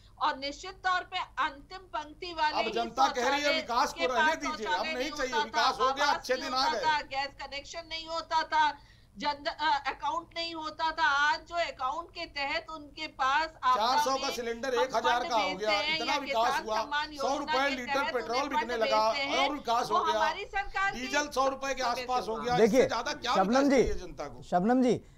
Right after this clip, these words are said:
Speaker 3: अ, जिस हिसाब से पेट्रोल और डीजल की कीमतें बढ़ी, भारतीय जनता पार्टी की तरफ से ये कहा गया कि हमारी सरकार सत्ता में है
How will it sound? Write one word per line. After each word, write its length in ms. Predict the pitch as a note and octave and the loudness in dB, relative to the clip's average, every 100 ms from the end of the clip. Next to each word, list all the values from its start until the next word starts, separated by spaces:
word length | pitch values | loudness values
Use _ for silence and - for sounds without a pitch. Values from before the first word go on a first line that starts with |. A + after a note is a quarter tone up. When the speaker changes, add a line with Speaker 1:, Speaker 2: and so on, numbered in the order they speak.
| - - | -16 -2
Speaker 3:
अ, 400 | D#3 D#3 D#3 - - - | 2 4 2 -4 -20 -12
जिस 440 | G3 C3 D3+ B3+ A#3 | -6 0 2 2 0
हिसाब 540 | E3 E3 F3+ F3+ F#3+ | -4 -2 4 4 4
से 200 | - B3+ | 4 4
पेट्रोल 640 | F#3 F#3 F3+ - G#3 A#3 A3+ | 4 2 0 0 2 4 4
और 80 | |
डीजल 380 | E3+ D#3+ D3+ A3 | 2 0 0 0
की 140 | G3+ D3+ | 0 -2
कीमतें 460 | F3+ F#3 G#3 D#3+ | -2 -2 -2 0
बढ़ी, 280 | D3+ D#3 G2 - - _ - - - - - - - - - - - - - - - - | 0 -2 -4 -12 -20 _ -20 -20 -20 -20 -20 -20 -20 -20 -20 -20 -20 -20 -20 -20 -16 2
भारतीय 300 | F3 F#3+ B3+ | 4 6 4
जनता 220 | B3+ B3 | 4 4
पार्टी 320 | G3+ A3 F#3 | 6 6 4
की 80 | A#3+ | 2
तरफ 220 | A3 A3+ | 4 2
से 160 | - A#3+ | 2 4
ये 80 | A3 | 4
कहा 240 | F3+ F3+ | 6 6
गया 320 | E3+ F#3+ C#4+ - - - - | 6 2 0 -4 -20 -20 -4
कि 60 | F#3+ | -2
हमारी 460 | E3 E3 F#3+ B3+ | 2 6 6 4
सरकार 480 | G3+ G3 C#3+ G3+ G#3 | 2 2 4 2 2
सत्ता 440 | F#3+ E3+ - G3+ | 0 -4 -2 -2
में 120 | G3+ G#3+ | 0 -2
है 220 | A#3 | -4